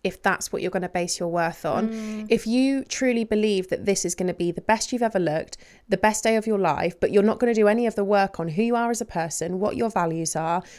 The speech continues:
Speaker 1: what your relationship means to you, then what are you doing it all for? I, I wasn't even ready to marry David in twenty twenty.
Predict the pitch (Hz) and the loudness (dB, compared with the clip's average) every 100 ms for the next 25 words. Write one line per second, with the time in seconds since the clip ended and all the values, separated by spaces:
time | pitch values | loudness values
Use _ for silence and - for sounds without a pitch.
0 | - 214 - 247 240 226 240 254 - 185 | 0 2 4 4 4 4 2 0 -2 -2
1 | - 156 - 170 156 165 170 - - 147 | 0 -2 -2 -4 -2 -2 -4 -6 -4 -4
2 | 143 175 208 - - _ _ _ - 220 | 0 0 -2 -6 -20 _ _ _ 2 4
3 | 220 233 - 220 214 226 208 202 - 185 | 6 4 4 2 2 2 2 2 0 0
4 | 185 - 175 202 247 - - _ - - | 0 0 2 2 -2 -10 -20 _ -6 -6
5 | _ _ _ _ _ 226 277 302 285 240 | _ _ _ _ _ 4 6 6 4 4
6 | 214 196 190 185 175 175 180 220 165 - | 2 2 2 2 0 -2 2 2 2 0
7 | 156 151 156 156 165 160 - - 170 170 | -2 -2 -4 -2 -2 -2 -4 -2 0 0
8 | - - 175 | -4 -4 -6